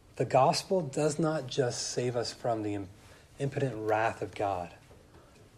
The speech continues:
but it gives us a high priest who can sympathize with us, and it gives us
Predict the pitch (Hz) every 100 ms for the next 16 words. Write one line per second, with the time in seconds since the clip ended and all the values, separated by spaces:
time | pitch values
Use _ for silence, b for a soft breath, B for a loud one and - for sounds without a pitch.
0 | - - - - 123 123 - - 151 151
1 | 156 143 - 131 113 - 120 104 - -
2 | 101 - - 127 143 143 131 123 127 123
3 | - B B B 127 127 113 - 147 185
4 | 160 175